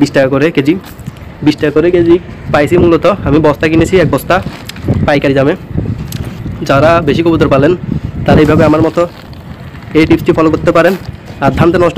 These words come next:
হয় না, আপনারা চাইলে বেশি করে কিনে রাখতে পারেন, এক বস্তা কিনে রাখতে পারেন। ধরেন, বিশ কেজিও পাবেন পাইকারি, বাজার যেখানে বসে ওখান থেকে কিনতে হবে। আর এটা হলো গম।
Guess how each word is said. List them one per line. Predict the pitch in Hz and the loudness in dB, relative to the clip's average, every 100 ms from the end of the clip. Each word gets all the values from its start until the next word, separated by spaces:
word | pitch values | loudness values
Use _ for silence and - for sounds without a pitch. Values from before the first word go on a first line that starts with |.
| 147 | 0
হয় | 143 | 0
না, | 127 | 0
আপনারা | 143 143 165 | 0 2 2
চাইলে | 151 151 - - 139 | 2 2 -2 -4 0
বেশি | 135 160 | 2 4
করে | 151 156 147 - - | 4 4 0 -6 2
কিনে | 143 135 | 4 4
রাখতে | 123 147 | 2 2
পারেন, | 147 143 - - 147 | 2 -2 -10 -8 -4
এক | 131 | -2
বস্তা | 131 151 | -2 0
কিনে | 151 | 2
রাখতে | 143 - 143 | 2 0 2
পারেন। | 139 139 - - - - - 131 | 2 -2 -6 -10 -10 -10 -4 -2
ধরেন, | 127 135 139 135 | 0 2 2 2
বিশ | 139 - | 2 2
কেজিও | 135 147 147 | 4 4 4
পাবেন | 139 139 - - | 4 0 -2 -4
পাইকারি, | 139 143 135 135 131 | -2 0 0 0 0
বাজার | 135 - | 2 2
যেখানে | - 156 180 - | 2 2 0 0
বসে | - 160 151 | 0 2 2
ওখান | 151 | 4
থেকে | 151 143 | 2 2
কিনতে | 139 139 | 2 2
হবে। | 151 - - - - - - - - - - - - - - - - - | 0 -2 -6 -10 -12 -10 -8 -8 -8 -10 -10 -8 -6 -4 0 2 4 4
আর | - | 2
এটা | - 151 | 2 2
হলো | 156 - | 4 4
গম। | 143 | 4